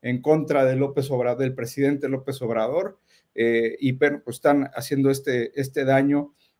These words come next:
pues que puede ser muy trascendente. Es un ataque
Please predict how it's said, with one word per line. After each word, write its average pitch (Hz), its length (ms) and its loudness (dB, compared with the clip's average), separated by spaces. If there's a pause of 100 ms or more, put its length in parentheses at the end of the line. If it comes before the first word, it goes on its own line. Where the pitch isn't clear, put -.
(120)
pues 131 140 -2
que 151 120 -4
puede 185 200 2
ser 180 160 0
muy 175 160 -2
trascendente. 135 680 2
Es 160 180 0
un 170 100 0
ataque 175 680 4